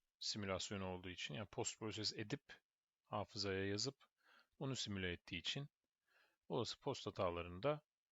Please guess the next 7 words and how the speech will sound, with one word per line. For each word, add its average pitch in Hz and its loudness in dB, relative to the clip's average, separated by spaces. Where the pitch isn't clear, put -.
kontrol 113 0
etmiş - -2
oluyoruz. 87 -4
Heidenhain'e 92 4
göre 104 0
bizim 120 0
yazdığımız 85 -2